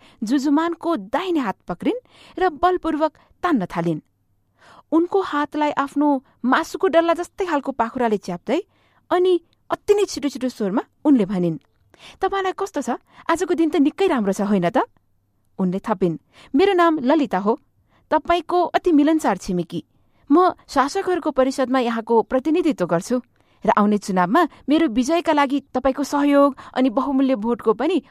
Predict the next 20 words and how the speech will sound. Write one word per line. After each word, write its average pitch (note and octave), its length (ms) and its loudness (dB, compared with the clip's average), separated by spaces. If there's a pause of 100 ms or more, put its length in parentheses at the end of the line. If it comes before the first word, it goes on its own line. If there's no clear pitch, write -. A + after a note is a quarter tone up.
(100)
अपेक्षा A#3+ 360 -2
गर्छु। F3+ 300 -4 (540)
साँच्चै G4 340 0
नै, G#3 160 2 (240)
हाम्रो B3+ 260 0
समुदायको D4 500 0
लागि C#4 260 -2
त C#4 160 0 (160)
यहाँ D4+ 200 0
ठूलै E4+ 360 0
चुनौतीपूर्ण D4 600 0
अवस्था C#4+ 380 -2
छ F#4+ 100 -10
नि।" D#4 220 -2 (1200)
"साँच्चै?" G3+ 440 -6 (880)
जुजुमानले F3 500 -6
भने। F3 300 -4 (720)
उनलाई F#4+ 280 2
ती E4 200 -2
महिलाको C#4+ 640 0